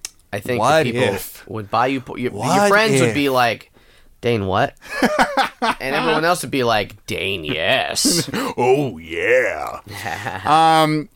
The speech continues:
Speaker 2: thank you to Brad T. Jonas for making our cover art.
Speaker 1: Yay.
Speaker 2: Thank you to Jordan for our theme song.
Speaker 1: Yay.
Speaker 2: Uh, you can find them on Instagram at Brad T Jonas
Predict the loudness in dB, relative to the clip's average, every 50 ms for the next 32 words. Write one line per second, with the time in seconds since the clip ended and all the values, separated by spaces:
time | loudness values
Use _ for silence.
0 | _ _ _ _ _ _ _ _ -2 0 0 0 0 -2 -4 -4 -4 -6 -6 -6
1 | -6 -8 -8 -12 -16 -16 -14 -12 -12 -10 -10 -10 -10 -12 -14 -16 -18 -20 _ _
2 | _ _ _ _ _ _ -4 2 4 4 6 6 6 4 4 0 -4 _ _ _
3 | _ _ _ _ -2 -2 0 0 -2 -2 -4 -4 -6 -6 -2 -2 0 0 0 -2
4 | -4 -6 -8 -8 -8 -8 -10 -14 -18 _ _ _ _ 0 0 0 2 2 0 0
5 | 0 0 -4 -8 _ _ _ _ _ 0 0 2 2 2 2 4 4 4 4 4
6 | 4 2 0 -2 -6 -6 -2 2 4 6 6 4 4 0 _ _ 0 0 2 2
7 | 2 2 0 0 2 4 6 6 8 8 8 8 6 6 6 6 4 4 2 0
8 | -2 -4 -4 -6 -6 -6 -8 -8 -8 -8 -4 0 2 4 6 6 4 4 2 0
9 | 0 0 2 2 2 2 2 2 2 2 2 2 0 -2 -4 -6 -6 -6 -6 -6
10 | -6 -8 -6 -2 0 0 0 0 0 0 0 0 -2 -4 -8 -6 -2 -2 0 0
11 | 0 -2 -4 -6 -10